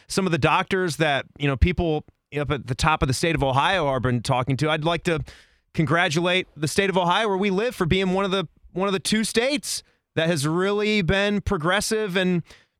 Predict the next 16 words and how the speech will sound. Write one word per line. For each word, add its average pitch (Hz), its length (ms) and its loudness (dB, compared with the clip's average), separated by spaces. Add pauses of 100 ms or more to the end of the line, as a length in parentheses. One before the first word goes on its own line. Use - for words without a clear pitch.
proactive 196 800 0
about 143 260 2
what 170 160 0
they 196 100 2
do 214 240 0
with 160 300 -2
covid 135 1120 0
nineteen. 113 800 0 (100)
And, 127 460 0
uh, 120 80 -2 (560)
since - 180 -2
the 139 80 0
last 170 240 2
time 147 140 2
we 120 80 2
pod-, 135 320 0